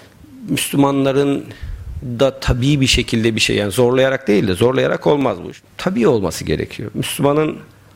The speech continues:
tabiatının güzel olacak. Hani fıtrat İslam ya.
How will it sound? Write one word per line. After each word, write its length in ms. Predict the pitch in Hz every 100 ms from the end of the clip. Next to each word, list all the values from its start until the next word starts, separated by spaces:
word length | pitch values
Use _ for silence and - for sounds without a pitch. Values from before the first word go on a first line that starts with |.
| _ _
tabiatının 720 | - 120 131 135 - 147 139 - -
güzel 280 | 123 120 185
olacak. 440 | 185 170 180 -
Hani 140 | 123 120
fıtrat 680 | - - 156 139 - - - 277
İslam 440 | 120 - 190 151
ya. 160 | 92